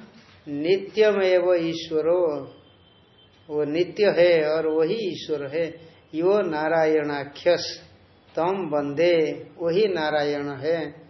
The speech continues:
उसको मैं वंदना करता हूँ। अभी यहाँ नारायण करते हैं, वही ईश्वर कहते हैं, वो गुरु को कहते हैं, गुरु सुखदेव जी हैं, वो नारायण स्वरूप कहते हैं। तम वंदे, वंदे अर्थात अभिवादये, उनका अभिवादन करता हूँ।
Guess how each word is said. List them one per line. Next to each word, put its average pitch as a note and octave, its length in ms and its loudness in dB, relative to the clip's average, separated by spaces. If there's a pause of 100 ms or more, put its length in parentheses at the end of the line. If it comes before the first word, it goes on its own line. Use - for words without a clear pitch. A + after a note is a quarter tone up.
(300)
उसको F#3 360 -4
मैं D#3 180 -2
वंदना D3 460 -4
करता C#3 360 -10
हूँ। D#3 300 -10 (360)
अभी F#3 320 2
यहाँ F#3 180 2
नारायण F#3 500 4
करते G3+ 300 0
हैं, A3 80 0
वही G3 380 4
ईश्वर G3 320 0
कहते G3 340 0
हैं, A3+ 80 2
वो F3+ 120 2
गुरु F3+ 260 2
को G3+ 140 2
कहते F3 300 2
हैं, D3 260 -4
गुरु F#3 320 0
सुखदेव F#3+ 420 -2
जी F#3 140 -2
हैं, G3 240 -10 (460)
वो C3+ 260 -10
नारायण D#3 420 -2
स्वरूप D#3+ 360 -8
कहते D#3 380 -12
हैं। D#3+ 160 -20 (840)
तम F#3 340 4
वंदे, D#3+ 520 4
वंदे E3+ 320 2
अर्थात E3+ 360 2
अभिवादये, D3+ 1160 0
उनका D3+ 240 -6
अभिवादन D3+ 600 -2
करता D3 320 -8
हूँ। D3+ 320 -8